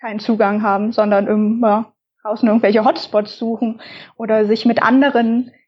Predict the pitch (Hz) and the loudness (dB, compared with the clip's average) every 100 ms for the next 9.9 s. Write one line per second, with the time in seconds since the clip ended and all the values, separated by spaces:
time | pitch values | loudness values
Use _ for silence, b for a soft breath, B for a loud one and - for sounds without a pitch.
0 | - 233 247 - 233 233 214 208 220 208 | -12 -4 -2 0 2 4 4 2 0 0
1 | 262 254 277 294 240 220 208 208 208 - | 0 2 2 4 4 4 0 -2 0 0
2 | 240 233 226 220 220 208 233 233 220 - | -2 0 0 0 0 -2 -2 -2 -4 -2
3 | 240 226 240 214 208 220 - B B 240 | 0 2 2 0 -4 -6 -10 B B 0
4 | 233 240 240 226 240 240 247 233 220 220 | 2 2 0 0 -2 -6 -4 -2 0 0
5 | 208 247 - 233 208 214 220 - 220 208 | 2 0 2 0 2 2 2 0 0 0
6 | 214 214 220 226 - 233 226 214 277 294 | 0 0 0 -2 -2 0 2 4 4 2
7 | - 214 220 214 214 - _ 208 208 214 | 0 2 2 0 -2 -6 _ -2 2 2
8 | 240 240 220 220 214 - 214 240 247 226 | 2 2 2 0 -4 -2 0 2 2 2
9 | - 208 226 208 202 214 220 226 | 0 0 0 0 2 0 0 0